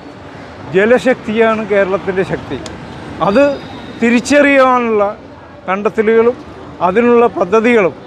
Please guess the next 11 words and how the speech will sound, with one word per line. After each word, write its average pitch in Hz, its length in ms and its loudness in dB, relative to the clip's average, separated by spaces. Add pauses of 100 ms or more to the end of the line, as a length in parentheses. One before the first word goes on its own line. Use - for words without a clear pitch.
(1200)
മനസ്സിലാക്കി 208 580 2 (600)
അതിനനുയോജ്യമായ, 220 1000 2 (540)
ഉം, 156 640 -10 (280)
കാര്യങ്ങൾ 190 440 2 (460)
മത്സ്യരംഗത്ത്, 196 800 0 (420)
മത്സ്യകൃഷി 202 600 0 (100)
രംഗത്ത് 180 360 -2 (480)
ഉണ്ടാകണം. 190 480 2 (600)
അതിനുവേണ്ടിയുള്ള 196 680 2 (480)
എല്ലാ 233 200 2 (120)
പരിശ്രമങ്ങളും 165 640 -2